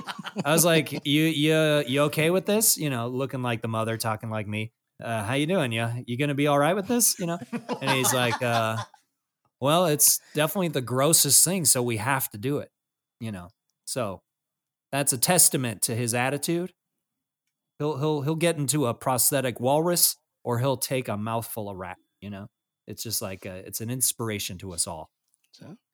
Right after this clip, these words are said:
Speaker 2: Now
Speaker 3: or he'll get hit in the head with a wrench in a dodgeball movie.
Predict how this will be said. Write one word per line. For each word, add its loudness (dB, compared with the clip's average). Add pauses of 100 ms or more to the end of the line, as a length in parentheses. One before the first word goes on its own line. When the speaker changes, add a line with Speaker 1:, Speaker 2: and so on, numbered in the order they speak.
(840)
Speaker 2:
Now -2
Speaker 3:
or 4
he'll 6
get 4
hit 4
in 2
the 6
head 4
with 4
a 6
wrench 4
in 4
a 2
dodgeball 2
movie. -2